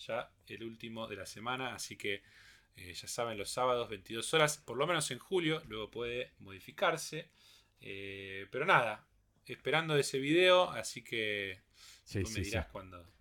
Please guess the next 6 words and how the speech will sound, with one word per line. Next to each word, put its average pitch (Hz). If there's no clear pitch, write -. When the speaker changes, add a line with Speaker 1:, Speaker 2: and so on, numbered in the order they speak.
Speaker 1:
cuando 98
sale, 131
estaremos 98
todos 104
comentándolo. 98
Speaker 2:
Yeah. 90